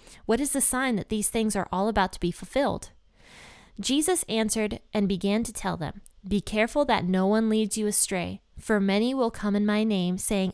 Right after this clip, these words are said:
'I am he,' and will lead many astray. When you hear of wars and rumors of wars,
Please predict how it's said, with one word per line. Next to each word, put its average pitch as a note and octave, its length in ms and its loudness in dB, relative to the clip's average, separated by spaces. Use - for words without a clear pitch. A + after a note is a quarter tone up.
'I F3+ 140 -2
am G#3+ 180 0
he,' G3+ 460 -4
and G3+ 180 2
will G3 160 2
lead A#3 380 -2
many F#3+ 400 0
astray. D#3 480 -4
When A3+ 180 2
you A3+ 100 2
hear D#4 320 0
of C#4 100 0
wars A3+ 520 2
and F#3 240 0
rumors A3+ 340 0
of E3+ 140 -4
wars, D#3+ 420 -4